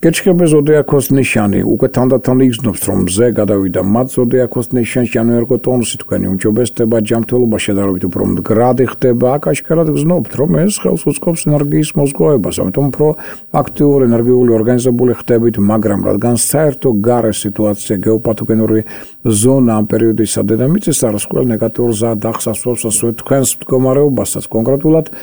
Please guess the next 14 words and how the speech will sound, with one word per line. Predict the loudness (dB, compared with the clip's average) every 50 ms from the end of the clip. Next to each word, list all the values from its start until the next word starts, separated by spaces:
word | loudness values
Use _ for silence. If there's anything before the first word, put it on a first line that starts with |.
| -18 -20 -20 -20 -20
შეგიძლიათ | _ -2 0 2 2 4 4 2 2 2
მოგიხ-, | 2 2 2 2 2 0 -2 -2 0 2 2 2
შეიძლება | 2 2 0 0 0 0 0 0 2
მოგიხდეთ | 2 2 0 0 -2 -6 -2 -2 0 0 2
ერთი | 2 0 0 0 -2 -6 -2 0
ერთზე, | 2 2 2 0 -2 -4 -6
რო | -4 -2 -2
იტყვიან | -4 -4 -2 -2 0 0 0 0
საკუთარ | -2 -2 -2 -2 -2 -2 -2 -2 -2
საქმეებთან | -4 -4 -6 -6 -4 -2 -2 0 0 0 -2 -2 -2 0 0 0 -2 -4 -10 -18 -20 -6
და | _ 0 2
პრობლემებთან | 2 4 4 4 4 2 2 2 0 -2 -2 0 0 0
გამკლავება. | 2 2 0 0 0 0 0 0 0 0 -4 -6 -6 -6 -8 -8 -10 -14 -16 -16 -16 -16 -18 -10
აქ | _ 0 0 0 0 -2